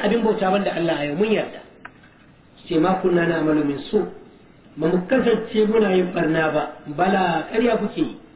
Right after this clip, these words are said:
"Inna Allaha alimun bima kuntum ta'malun." Allah yana sane da abin da kuka kasance kuna aikatawa. Nan ne Allah ta ce, "Falam yakun yanfa'uhum imanuhum lamma ra'aw ba'sana." Sunnatullahi allati qad khalat fi ibadihi wa khasira hunalika al-mubtilun.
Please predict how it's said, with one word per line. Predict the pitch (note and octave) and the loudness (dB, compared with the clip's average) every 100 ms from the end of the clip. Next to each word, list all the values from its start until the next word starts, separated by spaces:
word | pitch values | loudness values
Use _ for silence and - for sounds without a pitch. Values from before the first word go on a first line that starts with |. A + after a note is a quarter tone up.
| - - - - - - - | -20 -20 -20 -20 -20 -18 -8
"Inna | E3 D#3+ | -2 0
Allaha | D3+ D3 C#3 | 2 0 -2
alimun | D3 D#3 D3+ | 0 0 0
bima | C#3 C#3 | -2 -6
kuntum | - C3 C3 B2 | -8 -10 -12 -14
ta'malun." | A#2 A2+ C3 B2+ - - - - - | -14 -12 -12 -12 -16 -20 -20 -18 -4
Allah | E3 D#3+ | 0 2
yana | D#3+ C#3 | 0 -2
sane | - F#3+ | -2 -2
da | F#3 | 0
abin | E3+ | 0
da | D#3+ | -2
kuka | - D#3 | -4 -8
kasance | D3+ - | -8 -10
kuna | C#3 C#3+ | -8 -8
aikatawa. | B2+ - A2 A2 D3 | -8 -12 -10 -10 -4
Nan | E3 | -2
ne | D#3+ | -2
Allah | D#3 D#3 | 0 -2
ta | C#3 | -4
ce, | E3 E3+ - - - - | -8 -8 -10 -20 -20 -8
"Falam | D3 D#3+ | -2 0
yakun | D#3+ E3 D3+ | 0 0 -2
yanfa'uhum | C#3+ F3 E3+ D#3 | -2 -4 -2 -2
imanuhum | D#3 E3 G3+ G3 A#3+ C4 - - - - - C3+ | 0 2 2 2 2 0 -4 -20 -20 -20 -18 -4
lamma | D#3+ D#3+ C#3 C3+ | -2 0 -4 -4
ra'aw | D#3+ D#3 C#3 | -4 -4 -6
ba'sana." | C3+ - - B2+ B2+ B2 A#2 - - - - - - - - - - - | -6 -14 -12 -8 -6 -6 -12 -18 -20 -20 -20 -20 -20 -20 -20 -20 -20 -18
Sunnatullahi | - D#3 C#3+ C#3+ C#3+ C3 | -4 -4 -4 -2 0 0
allati | C3 - | -2 -6
qad | - C3 | -10 -12
khalat | - C3+ - - - - - - - | -10 -12 -12 -20 -20 -20 -20 -20 -16
fi | D3+ C#3+ | -8 -2
ibadihi | C#3 F3+ G#3 - - - - - | 0 2 2 -2 -8 -20 -20 -14
wa | A#2+ | -12
khasira | - - D3 A2 | -8 -8 -8 -8
hunalika | A#2+ C#3 A#2+ - | -6 -6 -8 -12
al-mubtilun. | G2+ F#2+ - G#2+ G#2 | -16 -16 -18 -16 -16